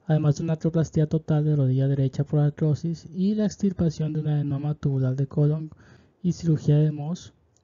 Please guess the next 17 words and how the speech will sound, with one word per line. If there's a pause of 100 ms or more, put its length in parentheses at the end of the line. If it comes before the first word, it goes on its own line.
(160)
para
eliminación
de
múltiples
carcinomas
de
células
basales.
Les
digo
que
este
señor
es
todo
un
caso.